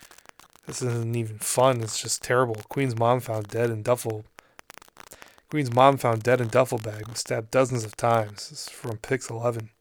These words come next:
Mom, whose body was found in a duffel bag in Queens, was stabbed fifty-eight times, a report from the city's medical examiner revealed Monday.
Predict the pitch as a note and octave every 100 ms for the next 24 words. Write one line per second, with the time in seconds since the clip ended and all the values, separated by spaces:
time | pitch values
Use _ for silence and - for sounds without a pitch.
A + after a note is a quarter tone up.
0 | - - - - - - - - _ -
1 | A#2+ A#2+ A#2 A2 - A#2 A#2 A2+ G#2+ -
2 | B2 A#2+ A2+ A2 G#2 B2 A#2+ A2+ A#2+ A#2+
3 | A2+ G#2+ - C3+ C#3 A#2 G#2+ - B2 A#2+
4 | - D3 - C#3 A#2 A2+ - C#3 C#3 A#2+
5 | A2 A2+ A2 - B2+ A#2+ C3 A2+ A2 C3+
6 | A#2+ A2 A#2+ B2 - A#2+ A2 A2 C3 B2+
7 | A#2+ A2+ A2+ A2 A#2+ A2+ A#2 A#2+ C3 C#3